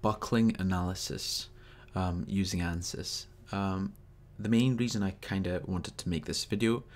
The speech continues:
is when I was doing a project at work, I couldn't actually find enough information online about,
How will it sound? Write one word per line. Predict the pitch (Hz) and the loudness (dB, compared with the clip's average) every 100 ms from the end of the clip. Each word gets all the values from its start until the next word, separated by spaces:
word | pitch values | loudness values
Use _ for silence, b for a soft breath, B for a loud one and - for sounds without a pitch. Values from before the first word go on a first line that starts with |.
| B B B B | B B B B
is | 95 95 90 | 0 0 0
when | 98 | 2
I | 98 | 2
was | 95 | 2
doing | 101 92 | 2 2
a | |
project | - 98 87 85 | 0 -2 -2 -2
at | 82 87 | -2 2
work, | 113 - - - | 2 2 -2 -8
I | 95 92 - - | -4 -4 -6 -2
couldn't | - 175 | 0 2
actually | 139 135 117 | 2 0 -2
find | - 113 104 | -2 0 0
enough | 98 | -2
information | 98 98 98 92 98 | -4 -2 -2 -2 0
online | 95 92 95 92 87 - | 0 0 0 -2 -4 -6
about, | 95 92 92 | -6 -2 0